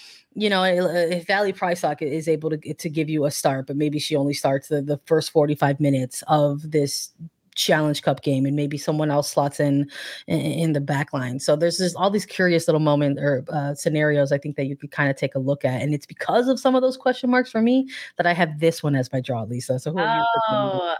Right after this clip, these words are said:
Speaker 2: I, I like that you picked this one as your draw completely. I could see it. Um, I mean, as we talked about, any of these three games that we see midweek could be a draw. Um, I like that you're going with that. I think that there will be a lot of rotation, lots of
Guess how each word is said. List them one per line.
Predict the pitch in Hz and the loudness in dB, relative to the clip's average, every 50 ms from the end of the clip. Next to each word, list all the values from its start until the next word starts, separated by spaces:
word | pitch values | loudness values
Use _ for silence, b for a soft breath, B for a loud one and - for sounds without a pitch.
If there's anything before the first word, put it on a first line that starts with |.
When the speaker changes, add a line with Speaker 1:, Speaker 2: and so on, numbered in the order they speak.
| - - | -8 -10
Speaker 2:
I, | - 185 185 B B B - | -10 -10 -10 B B B -2
I | 190 202 | 0 0
like | 214 208 208 202 202 | 2 2 0 0 0
that | 214 185 180 | 0 0 2
you | 185 185 | 0 0
picked | 180 - 185 185 - | 0 0 0 2 2
this | 170 160 - | 0 0 0
one | 175 165 | 0 0
as | 165 160 160 | 0 0 0
your | 160 156 | -4 -4
draw | 151 160 160 156 156 156 | 0 2 4 4 2 2
completely. | - - 170 156 - 175 170 - 160 165 160 | -2 -6 -8 -4 -2 -2 0 2 2 4 4
I | 156 160 | 4 2
could | - - 160 156 - | 0 -4 -10 -14 -10
see | - 165 160 160 | -4 -2 2 2
it. | 160 156 156 151 - _ 165 | 4 4 2 0 0 _ 0
Um, | 160 156 151 151 147 151 151 - - | 2 2 2 0 -2 -4 -8 -8 -6
I | 175 165 | -4 -4
mean, | 151 156 - | -2 -2 -2
as | - 160 156 - | -2 -2 -2 -2
we | 151 | -4
talked | 151 - 120 - - | -2 -2 -4 -4 -2
about, | 123 117 - - | -2 -2 -2 -2
any | 160 151 143 147 | -2 -2 -2 -4
of | 135 - | -4 -2
these | - 160 151 - - | -2 -2 -2 -2 -6
three | - - 165 156 156 151 139 156 156 B B B B B B B B - | -4 -2 0 2 4 4 4 2 0 B B B B B B B B -6
games | 180 185 175 165 160 165 160 - | 0 0 2 2 0 -2 -2 0
that | 165 160 - | 2 2 2
we | 160 160 | 0 -4
see | - - 160 151 | -4 -4 -4 -2
midweek | 151 151 143 - 151 151 135 - - | -2 -2 -4 -2 -4 -4 -4 -6 -6
could | - - 170 175 170 170 175 175 | -2 2 2 4 2 2 -2 -6
be | 170 160 165 165 165 160 160 147 - | -6 -4 -2 -2 -2 0 0 0 0
a | - 160 | 0 -2
draw. | 151 - 165 156 147 147 147 165 190 208 B B B B B B B _ | -2 -2 0 2 2 4 4 2 2 0 B B B B B B B _
Um, | 175 170 170 165 170 170 - | 0 2 2 2 0 0 0
I | - 208 | 0 2
like | 214 226 220 - | 2 0 0 2
that | 214 185 - - | 0 0 2 2
you're | 180 185 170 | 0 0 2
going | 170 165 165 165 165 | 2 0 0 0 -4
with | 156 156 - | -6 -2 0
that. | 160 156 147 151 | 0 2 2 2
I | 151 151 | 0 -2
think | - - 185 175 170 180 | -2 -2 -4 -4 -2 -2
that | - 165 156 - - | 0 0 0 0 0
there | 175 175 | 0 0
will | 175 180 185 190 | 2 2 0 2
be | 214 214 | 2 2
a | 208 | 2
lot | 202 196 196 | 2 2 2
of | 190 190 | 2 0
rotation, | 190 185 185 240 262 262 233 233 262 240 233 226 220 | 0 0 0 0 0 0 0 0 0 0 2 2 2
lots | 208 190 190 185 - | 0 0 0 0 0
of | 202 190 185 190 | -2 -2 -2 -4